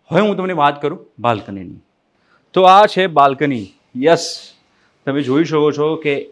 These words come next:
આ બાલ્કની તમને આપવામાં આવેલી છે. Generally બાલ્કની કેવી હોય, તમે આવી રીતે તમને બાલ્કની આપવામાં આવેલી હોય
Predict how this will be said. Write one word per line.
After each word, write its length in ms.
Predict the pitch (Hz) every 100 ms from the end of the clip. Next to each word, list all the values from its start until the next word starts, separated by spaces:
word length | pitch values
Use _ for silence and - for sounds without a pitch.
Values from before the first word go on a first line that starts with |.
| -
આ 220 | 147 160
બાલ્કની 500 | 139 123 123 143 139
તમને 280 | 131 123 131
આપવામાં 400 | 113 127 127 120
આવેલી 180 | 113
છે. 120 | 113 127
Generally 340 | 117 127 147
બાલ્કની 360 | 139 131 147 147
કેવી 180 | 143
હોય, 180 | 131 123 123 _ _ _
તમે 240 | - 131 139
આવી 320 | 139 135 135
રીતે 180 | 135 127
તમને 180 | 127 123
બાલ્કની 360 | 113 101 113
આપવામાં 360 | 110 104 104 101
આવેલી 200 | 95 95
હોય 120 | 92